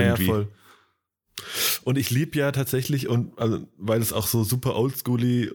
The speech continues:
Speaker 2: ges-, mit Samples ist und so weiter, und ich glaub, den Track würde ich draufpacken, ähm, auch ein super weirdes und eigentlich super schlecht produziertes Musikvideo, äh, mit Moritz bleibt treu. Es gibt einen Track, äh, mit,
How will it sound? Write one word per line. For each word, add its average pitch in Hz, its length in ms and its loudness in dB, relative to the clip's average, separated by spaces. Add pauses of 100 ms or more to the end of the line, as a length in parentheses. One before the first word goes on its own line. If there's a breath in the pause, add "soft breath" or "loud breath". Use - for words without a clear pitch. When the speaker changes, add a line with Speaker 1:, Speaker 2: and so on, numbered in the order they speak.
Speaker 2:
ges-, 107 300 -2
mit 107 160 0
Samples 120 380 0
ist 107 120 0
und 117 60 0
so 98 140 -2
weiter, 110 360 2
und 107 200 -4
ich 98 60 -10
glaub, 107 140 0
den 113 140 0
Track 113 220 -2
würde 110 100 2
ich 101 80 -4
draufpacken, 107 580 -2 (460 loud breath)
ähm, 104 500 0 (360)
auch 110 140 0
ein 120 100 4
super 127 360 0
weirdes 113 440 0
und 110 120 -4
eigentlich 110 300 -2
super 139 300 0
schlecht 113 320 -2
produziertes 117 580 -2 (480 loud breath)
Musikvideo, 107 840 2
äh, 107 360 2
mit 110 140 -2
Moritz 110 280 0
bleibt 117 300 -2
treu. 104 320 0
Es 110 140 -2
gibt - 180 -4
einen 101 240 -2
Track, 110 460 0 (120)
äh, 107 560 2
mit, 104 360 -2